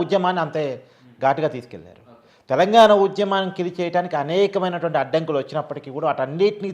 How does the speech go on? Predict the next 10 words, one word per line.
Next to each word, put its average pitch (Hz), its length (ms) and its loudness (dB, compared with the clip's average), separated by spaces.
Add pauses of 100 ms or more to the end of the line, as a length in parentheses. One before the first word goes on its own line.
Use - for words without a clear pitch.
తట్టుకొని 180 440 -2
తెలంగాణ 160 400 -2
ఉద్యమాన్ని 147 360 -8 (380)
వేగవంతంగా 175 640 2
ముందుకు 143 240 -6
తీసుకుపోయినటువంటి 127 600 -12 (480)
ఘనత 165 300 0
కేసీఆర్కు 151 420 -4
ఉంది. 117 160 -10
ఏ - 20 -6